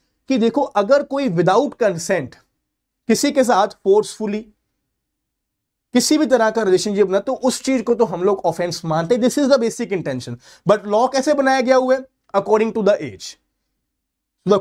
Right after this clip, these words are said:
question again same कि क्या एक जो यहाँ पे जो मैंडेटरी सिक्स, एटीन ईयर्स यहाँ पे एज रखी गई है, क्या उसको रिड्यूस करना चाहिए कि नहीं चाहिए?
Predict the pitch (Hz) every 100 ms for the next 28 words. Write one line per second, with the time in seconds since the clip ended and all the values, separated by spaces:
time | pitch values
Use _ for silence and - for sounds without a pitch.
0 | 254 254 - 330 320 254 294 269 285 220
1 | 196 214 _ - 214 214 214 196 120 _
2 | _ _ _ _ _ _ _ 196 196 208
3 | 220 214 240 240 233 196 180 190 190 254
4 | 269 311 302 - 226 - 202 196 269 262
5 | 254 247 - 196 190 202 214 208 202 190
6 | 190 196 175 175 190 208 196 - 196 165
7 | 165 190 - 170 151 139 123 113 113 110
8 | 110